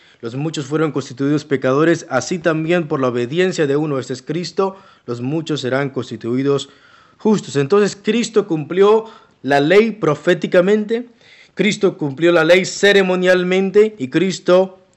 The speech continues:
cumplió la ley moralmente. Y porque Cristo ha cumplido su propio libro,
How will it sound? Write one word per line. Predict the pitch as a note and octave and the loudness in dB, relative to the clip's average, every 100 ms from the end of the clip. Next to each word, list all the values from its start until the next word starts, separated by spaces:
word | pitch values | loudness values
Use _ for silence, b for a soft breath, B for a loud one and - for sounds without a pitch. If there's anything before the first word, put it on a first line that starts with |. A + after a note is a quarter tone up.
| _ | _
cumplió | C3+ B2 E3 | -10 -4 0
la | E3 D3 | 2 2
ley | E3 E3+ C3 | 2 0 -6
moralmente. | A#2+ B2 C3 D3+ D3+ D3+ _ _ _ _ A2+ C#3+ E3+ C3 B2+ | -8 -4 0 0 -2 -6 _ _ _ _ -8 -4 -4 -6 -6
Y | C#3 | -6
porque | D3 D3 D3+ | -4 -6 -2
Cristo | A3 C4 - A3 | 0 0 2 0
ha | A3 | 0
cumplido | F#3+ D3 G3+ A#3 F3+ | -4 -4 -4 2 2
su | E3+ D#3+ C3 | 2 -2 -8
propio | - A3 A3+ G3+ G3+ F#3+ G3 B B | 2 2 2 0 0 0 -4 B B
libro, | D3+ A3 B3 C#3+ A#2 E3+ - | -6 -4 -2 -2 -2 -2 -6